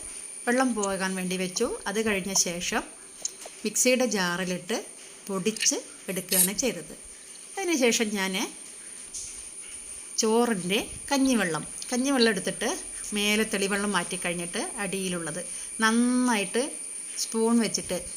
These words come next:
ടേബിൾ സ്പൂൺ വെച്ചിട്ട് അതിനെ ഇളക്കി യോജിപ്പിച്ചു. അതിലേക്കാണ് പൊടി ഇട്ടിട്ട് മിക്സ് ചെയ്യുന്നത്. കഞ്ഞിവെള്ളത്തിലൊന്നും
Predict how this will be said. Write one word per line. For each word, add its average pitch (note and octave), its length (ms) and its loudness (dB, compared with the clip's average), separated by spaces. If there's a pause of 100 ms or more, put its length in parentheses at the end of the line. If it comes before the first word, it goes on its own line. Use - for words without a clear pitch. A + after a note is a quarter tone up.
(340)
ടേബിൾ A3 280 2
സ്പൂൺ G#3+ 240 -2
വെച്ചിട്ട് F3+ 300 -4 (920)
അതിനെ G#3+ 180 4 (100)
ഇളക്കി F#3 380 -2
യോജിപ്പിച്ചു. D#3+ 540 -4 (560)
അതിലേക്കാണ് A3 640 2 (1300)
പൊടി G3 220 0 (480)
ഇട്ടിട്ട് E3+ 340 -8 (340)
മിക്സ് C4+ 240 0
ചെയ്യുന്നത്. F#3 360 0 (2500)
കഞ്ഞിവെള്ളത്തിലൊന്നും A#3+ 760 2